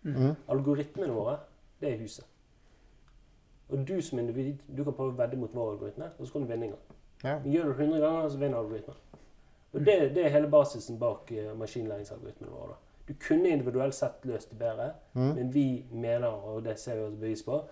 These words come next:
Speaker 3: at hvis vi følger, eh, følger de algoritmene vi har, så får vi i snitt bedre resultat enn hvis vi hadde prøvd å løse det selv.
Speaker 1: Du, jeg ser at tiden flyr litt fra oss, men,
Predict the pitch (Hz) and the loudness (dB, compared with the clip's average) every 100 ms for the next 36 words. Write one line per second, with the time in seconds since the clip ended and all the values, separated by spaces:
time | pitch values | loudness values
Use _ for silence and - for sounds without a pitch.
0 | - - - 104 107 - - - 196 320 | -20 -16 -8 -6 -6 -8 -6 4 8 10
1 | 302 131 123 131 123 - 139 131 131 127 | 10 8 4 -2 -2 -2 0 2 2 0
2 | 120 - 131 120 131 143 - - - 127 | -4 -6 -6 -4 -4 -6 -8 -16 -8 -6
3 | 117 - 147 - - 107 101 95 95 - | -6 -6 -10 -10 -6 -4 -2 -4 -6 -10
4 | 110 - - 131 123 104 101 107 101 - | -12 -10 -6 -6 -6 -10 -8 -8 -10 -10
5 | 101 101 104 107 139 120 - - _ _ | -10 -8 -12 -14 -16 -16 -18 -20 _ _
6 | - _ _ - - - - - - - | -20 _ _ -20 -20 -20 -20 -20 -20 -20
7 | - - - - 214 233 185 180 170 170 | -20 -20 -20 -8 -6 -2 -2 2 2 2
8 | 151 151 160 143 143 131 120 120 156 165 | -2 0 0 2 0 -2 -4 -2 0 0